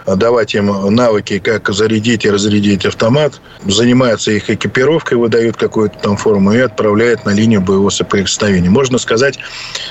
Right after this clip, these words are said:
а, что вот эти резервы — это, э, некие тыловые части, части, которые,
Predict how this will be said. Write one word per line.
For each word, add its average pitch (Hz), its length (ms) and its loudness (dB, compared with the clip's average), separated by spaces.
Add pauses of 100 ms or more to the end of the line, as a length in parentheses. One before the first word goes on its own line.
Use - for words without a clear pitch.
а, 98 120 0
что 117 200 0
вот 113 140 2
эти 127 180 -2
резервы — 127 480 2
это, 101 180 -4
э, 98 360 0
некие 117 340 0
тыловые 127 520 2
части, 98 500 -4
части, 139 400 -2
которые, 104 560 0